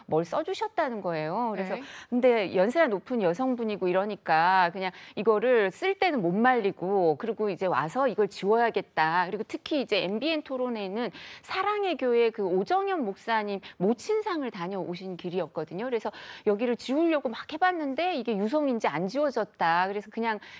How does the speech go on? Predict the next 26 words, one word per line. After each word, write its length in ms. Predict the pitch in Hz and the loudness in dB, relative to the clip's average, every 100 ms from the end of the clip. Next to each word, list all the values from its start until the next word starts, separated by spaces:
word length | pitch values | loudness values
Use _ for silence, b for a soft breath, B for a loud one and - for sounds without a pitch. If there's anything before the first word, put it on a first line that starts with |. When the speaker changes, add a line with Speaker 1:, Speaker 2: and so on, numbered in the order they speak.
| - | -10
Speaker 1:
했다라고 720 | 311 - 294 240 180 190 180 | -2 2 4 4 0 0 -2
얘기를 280 | 147 165 196 | -2 -2 -2
하시는 380 | 240 - 330 285 | -4 -8 -6 -4
거고요. 340 | 202 185 240 | -4 0 -2
지지자의 640 | 240 233 226 339 370 330 | -2 -8 -6 0 2 2
마음이 360 | 233 151 202 285 | 4 4 2 -2
있어서 380 | 247 214 214 214 B B | -4 -6 -4 -6 B B
막 180 | - 180 | -4 -4
쓸 200 | - 370 | -2 -2
때 140 | - 294 | 0 -2
이렇게 220 | 214 - | 0 0
매정하게 560 | 254 254 214 240 269 | 2 4 2 2 0
뿌리치고 540 | 226 320 415 - - 226 | -2 0 -4 -4 -6 -2
이런 180 | 220 214 | -2 -2
걸 120 | 185 | -4
못했었고, 880 | 160 - 262 - 202 - - 233 190 B B | -4 -4 -6 -2 -4 -4 2 2 2 B B
그리고 200 | 269 285 | -2 0
정말 440 | 247 277 370 370 | 0 2 4 4
뭐 240 | 262 226 202 | 4 4 2
이렇게 240 | 185 - - - | -2 -4 -2 -4
약간 300 | 175 233 214 | 0 0 -2
지금 260 | 208 202 | -4 -2
앵커가 360 | 175 208 240 214 | -2 -2 -2 -2
주술적인 640 | - 208 277 254 226 196 | -2 -2 -2 0 0 0
얘기 180 | 170 147 | -2 0
하셨지만 400 | 226 262 247 202 | 0 0 -4 -6